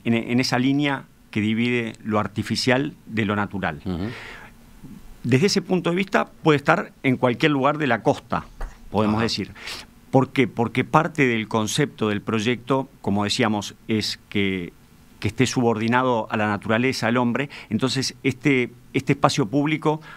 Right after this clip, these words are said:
Speaker 1: con una sudestada a un pampero, desaparece bajo las olas y cuando los tiempos mejoren y los vientos calmen, vuelve a aparecer el espacio público.
Speaker 2: ¿Y se busca
Speaker 1: Eso es par-,
Speaker 2: eso?
Speaker 1: sí, sin
Speaker 2: ¿Se
Speaker 1: duda,
Speaker 2: busca
Speaker 1: sin
Speaker 2: eso?
Speaker 1: duda. Eso es parte de,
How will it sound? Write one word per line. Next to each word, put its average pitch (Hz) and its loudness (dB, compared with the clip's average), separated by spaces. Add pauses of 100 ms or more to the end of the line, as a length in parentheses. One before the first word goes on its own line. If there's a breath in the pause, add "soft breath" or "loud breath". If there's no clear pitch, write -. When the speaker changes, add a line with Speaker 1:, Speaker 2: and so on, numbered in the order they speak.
(120)
Speaker 1:
con 117 2
una 131 2
sudestada 127 0
a 113 2
un 113 0
pampero, 117 0
desaparece 117 0
bajo 98 -2
las 101 -2
olas 117 -4 (160)
y 110 0 (140)
cuando 98 2
los 98 -4 (380)
tiempos 110 0
mejoren 110 0 (260)
y 110 -2
los 98 -2
vientos 104 -2
calmen, 127 2 (260 loud breath)
vuelve 120 2
a 117 2
aparecer 117 0
el 117 -2
espacio 117 0
público. 92 -4
Speaker 2:
¿Y 117 -2
se 107 0
busca 107 2
Speaker 1:
Eso 120 2
es 117 0
par-, 127 4
Speaker 2:
eso? 80 -4
Speaker 1:
sí, 151 2
sin 131 0
Speaker 2:
¿Se 127 2
Speaker 1:
duda, 123 2
Speaker 2:
busca 120 0
Speaker 1:
sin 104 2
Speaker 2:
eso? 120 0
Speaker 1:
duda. 87 -4
Eso 131 0
es 131 2
parte 143 2
de, 113 -2